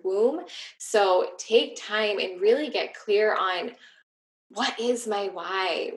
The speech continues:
What am I so called to do and share and create in this world? What do I desire to be created in the world? And what gifts do I have to bring that creation to life?" Because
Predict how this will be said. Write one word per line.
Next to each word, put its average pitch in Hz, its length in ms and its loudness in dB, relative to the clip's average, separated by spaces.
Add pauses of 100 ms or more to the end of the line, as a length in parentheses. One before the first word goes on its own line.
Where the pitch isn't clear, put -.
What 202 220 2
am 240 160 2
I 233 120 0
so 196 280 -2
called 180 600 0
to - 120 -10
do 196 480 2
and 180 200 -8
share 185 420 0
and 180 220 -6
create 196 400 2
in 196 120 -6
this 180 260 -8
world? 196 440 0 (260)
What 233 240 4
do 302 140 -2
I 254 180 2
desire 240 840 0
to - 180 -2
be 190 180 0
created 185 540 -2
in 180 120 -4
the 180 100 -4
world? 156 520 -2
And 208 140 -4
what 240 340 -2
gifts 294 460 2
do 214 260 -2
I 269 280 2
have - 520 -4 (420)
to 233 300 2
bring 254 380 0
that 233 220 -2
creation 202 600 2
to - 200 -8
life?" - 520 -2
Because 196 560 -2